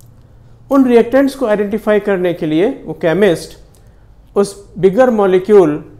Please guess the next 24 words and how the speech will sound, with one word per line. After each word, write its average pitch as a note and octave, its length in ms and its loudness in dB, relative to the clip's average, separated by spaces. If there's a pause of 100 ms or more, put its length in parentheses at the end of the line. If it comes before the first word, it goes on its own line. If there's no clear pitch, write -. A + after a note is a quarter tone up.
(240)
को F3+ 80 -2
पेपर D#3+ 380 -4
पे E3+ 140 0
राइट D#3 220 0
डाउन F3 180 -2
करेगा F3+ 380 0 (760)
और B3 220 4
फिर C4+ 300 0
उसमें A#3 440 -2
से G#3+ 220 0 (1200)
एक G3 200 -2 (260)
बॉन्ड G3 440 2
को B3+ 140 0
आइडेंटिफाई G#3 560 0
करके F#3+ 400 0 (460)
ब्रेक G#3 280 2
करेगा। B2+ 360 -4 (800)
वो G3 260 0
बॉन्ड B3 400 4 (380)
ऐसा F#3+ 280 0
ब्रेक A3 360 2 (440)
होना F#3 240 2
चाहिए F3 580 0 (460)
जो D#3 240 2